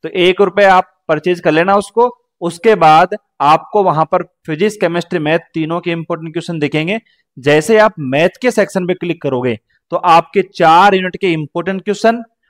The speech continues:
और वहां पर कंप्लीट सेमेस्टर सेकंड कैलकुलस की पूरी पीडीएफ़, चार की चार यूनिट की पीडीएफ़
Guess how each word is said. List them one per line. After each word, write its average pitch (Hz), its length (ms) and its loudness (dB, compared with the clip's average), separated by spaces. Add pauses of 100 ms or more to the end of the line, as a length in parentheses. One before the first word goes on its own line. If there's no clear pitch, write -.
(140)
और 160 160 2
वहां 156 320 2
पर 190 160 0
कंप्लीट 202 800 -2
सेमेस्टर 175 680 -2
सेकंड 170 420 -4
कैलकुलस 151 520 -4
की 190 80 -4
पूरी 220 460 -2
पीडीएफ़, 147 440 2 (440)
चार 165 260 2
की 175 140 -8
चार 165 300 2
यूनिट 147 180 -8
की 160 60 -10
पीडीएफ़ 151 420 -4